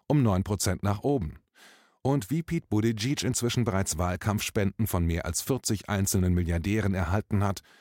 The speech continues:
ist der Wille, durch diesen ehemaligen Kleinstadtbürgermeister den Sozialisten Sanders zu stoppen, auch in den Konzernmedien riesengroß. Ob es geklappt hat? Nein.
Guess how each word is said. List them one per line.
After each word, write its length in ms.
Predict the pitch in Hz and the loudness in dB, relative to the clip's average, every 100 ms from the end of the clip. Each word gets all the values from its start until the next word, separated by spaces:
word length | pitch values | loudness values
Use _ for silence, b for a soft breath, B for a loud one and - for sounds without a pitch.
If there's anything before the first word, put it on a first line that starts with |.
| b b b | b b b
ist 160 | 165 - | -2 0
der 160 | 147 90 | 0 2
Wille, 320 | 143 170 160 | 2 2 0
durch 260 | 101 135 - | -2 -2 -2
diesen 280 | 156 165 165 | -2 0 2
ehemaligen 640 | 151 165 147 131 127 113 | 2 2 2 2 0 -2
Kleinstadtbürgermeister 1300 | - 104 151 - 143 - 117 110 113 107 110 - 107 | 0 0 0 0 -4 0 2 2 4 4 2 0 0
den 180 | 92 82 | 0 0
Sozialisten 720 | 73 90 - 82 123 - - | 0 -2 -2 0 0 0 -2
Sanders 520 | 78 - 131 113 78 - | -2 0 2 0 -2 -2
zu 120 | 85 | -4
stoppen, 460 | - 156 - 76 - b b b b | 0 -2 -2 -6 -8 b b b b
auch 240 | 110 98 | 0 0
in 100 | - | 0
den 160 | 117 123 | 0 0
Konzernmedien 840 | 143 147 - 170 143 82 73 85 | 0 0 0 2 2 0 0 0
riesengroß. 760 | 87 85 82 104 110 87 - - _ _ _ _ b b b b b | 0 0 0 0 0 -2 -4 -6 _ _ _ _ b b b b b
Ob 180 | 123 - | -2 -2
es 100 | 165 | -4
geklappt 400 | 123 98 78 - | -2 0 0 0
hat? 260 | 110 - - _ _ _ - | -2 -4 -20 _ _ _ -2
Nein. 400 | 165 117 73 - | 0 0 -4 -12